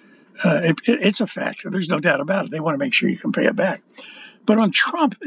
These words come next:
they're talking about, it's, it's almost, it's so ridiculously, outrageous ridiculous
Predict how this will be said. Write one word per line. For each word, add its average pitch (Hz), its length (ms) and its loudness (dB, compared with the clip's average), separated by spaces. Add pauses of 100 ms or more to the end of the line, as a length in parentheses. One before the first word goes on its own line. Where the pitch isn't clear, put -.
they're 233 120 0
talking 247 340 -2
about, 190 300 2 (2750)
it's, - 280 0
it's - 240 -4
almost, 277 460 0 (280)
it's - 200 -2
so 294 140 0
ridiculously, 185 880 0
outrageous 185 680 2
ridiculous 131 680 -4